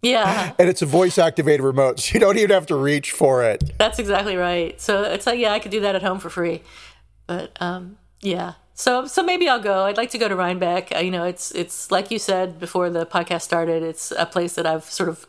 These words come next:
Speaker 1: sort of always wanted to go. Not high key, but, you know, sure, I'll go.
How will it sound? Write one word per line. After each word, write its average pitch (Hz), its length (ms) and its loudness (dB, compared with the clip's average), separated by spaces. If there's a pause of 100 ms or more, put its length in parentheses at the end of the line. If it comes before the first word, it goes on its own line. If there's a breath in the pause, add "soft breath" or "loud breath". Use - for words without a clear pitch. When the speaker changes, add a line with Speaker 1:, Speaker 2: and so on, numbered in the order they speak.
Speaker 1:
sort 359 200 0
of 311 80 0
always 233 240 0
wanted 196 220 0
to 185 80 -6
go. 175 300 0
Not 185 300 -2
high 185 180 0
key, 180 340 -4
but, 175 260 -6 (380 loud breath)
you 262 80 0
know, 233 140 2
sure, 240 480 -2
I'll 196 240 2
go. 202 320 -2